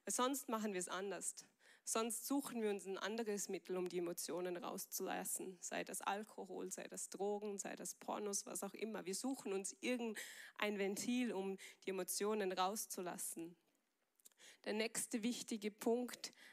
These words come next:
ähm, der helfen kann, ist Verständnis. Es kann helfen, je nachdem, was es ist, wenn man sich kurz vorstellt, man sitzt der Person gegenüber, die einen enttäuscht hat,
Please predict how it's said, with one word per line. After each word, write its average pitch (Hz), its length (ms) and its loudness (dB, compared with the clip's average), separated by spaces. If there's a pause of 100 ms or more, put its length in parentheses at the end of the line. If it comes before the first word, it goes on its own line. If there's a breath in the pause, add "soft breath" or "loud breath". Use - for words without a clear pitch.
(180 loud breath)
ähm, 196 340 4
der 196 140 4
helfen 220 500 2
kann, 240 460 2 (720 loud breath)
ist - 500 2 (3000 loud breath)
Verständnis. - 1400 0 (1600 loud breath)
Es 208 280 2
kann 262 400 4
helfen, 233 580 4
je 214 120 0
nachdem, 214 420 0
was 202 220 2
es 190 140 -4
ist, - 440 -2 (320 loud breath)
wenn 208 160 4
man 220 160 4
sich 208 240 -4
kurz - 560 2
vorstellt, 226 680 2
man 208 140 2
sitzt - 340 -2
der 208 60 2
Person 202 480 2
gegenüber, 196 560 2
die 202 120 0
einen 190 260 2
enttäuscht 196 560 0
hat, - 240 -4